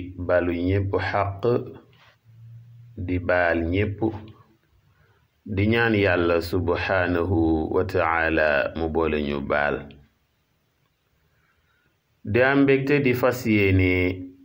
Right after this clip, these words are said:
ànd ak yéen ci waxtaane ñaari mbir yoo xam ne Mbir yu garaaw lañu, waaye mbir yu raglu lañu,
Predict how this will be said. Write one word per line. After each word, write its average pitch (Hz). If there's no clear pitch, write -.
ànd 101
ak 90
yéen 85
ci 104
waxtaane 92
ñaari 92
mbir 92
yoo 80
xam 87
ne 95
Mbir 98
yu 92
garaaw 98
lañu, 90
waaye 95
mbir 95
yu 95
raglu 104
lañu, 92